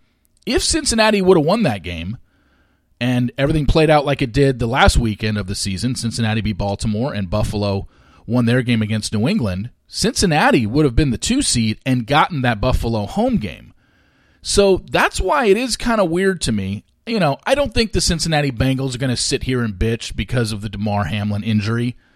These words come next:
And yes, we know he seems to be fine now, but at the time,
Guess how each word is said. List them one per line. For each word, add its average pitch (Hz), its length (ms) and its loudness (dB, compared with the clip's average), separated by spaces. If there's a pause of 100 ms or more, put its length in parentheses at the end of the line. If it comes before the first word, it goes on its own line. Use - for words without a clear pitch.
(460)
And 110 560 -2 (160)
yes, 131 380 2
we 117 160 2
know 123 220 2
he 117 100 -2
seems 127 320 0
to - 80 -4
be 127 80 -2
fine 113 420 0
now, 110 300 0
but 104 440 2
at 113 140 -6
the 107 60 -8
time, 117 540 0